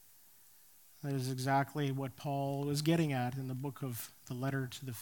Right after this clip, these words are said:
church in Philippi. Thank you for these, these two lights who shone brightly that we can imitate. So help us to do so.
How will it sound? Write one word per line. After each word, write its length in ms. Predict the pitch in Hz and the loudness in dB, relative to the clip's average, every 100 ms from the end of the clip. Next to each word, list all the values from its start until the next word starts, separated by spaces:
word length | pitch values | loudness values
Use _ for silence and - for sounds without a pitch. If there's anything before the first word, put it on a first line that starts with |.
| - | -8
church 360 | - 127 - | -6 -6 -6
in 60 | 135 | -8
Philippi. 680 | - 127 123 - 127 127 - - - - - - | -8 -10 -10 -12 -10 -10 -12 -20 -20 -20 -18 0
Thank 320 | 170 165 - | 4 4 4
you 120 | 170 | 2
for 320 | 147 - 151 | 2 2 4
these, 340 | 143 143 - - - | 4 2 0 -8 -8
these 180 | 147 135 | -4 -4
two 260 | - 175 160 | -2 0 0
lights 340 | 139 135 - | 2 0 -2
who 120 | 147 | -4
shone 360 | 135 - 139 139 | -4 -4 -4 -4
brightly 500 | 127 127 131 127 113 - - - - - - - - - - - - - - - - - - - - | -4 -6 -6 -8 -10 -16 -20 -20 -20 -20 -20 -20 -20 -20 -20 -20 -20 -20 -20 -20 -20 -20 -20 -20 -12
that 160 | 123 113 | -6 -2
we 160 | 131 147 | 0 0
can 180 | 127 | -2
imitate. 480 | 123 113 113 117 127 - - - - - - - - 339 - - - - - - - | -6 -6 -8 -12 -12 -16 -20 -20 -20 -20 -20 -20 -14 -10 -10 -10 -14 -14 -14 -16 -12
So 200 | - - | -10 -6
help 260 | 104 139 147 | -4 -2 -2
us 200 | 135 - | -2 -4
to 60 | |
do 180 | 131 120 | -6 -4
so. 380 | - 120 135 | -4 -6 -8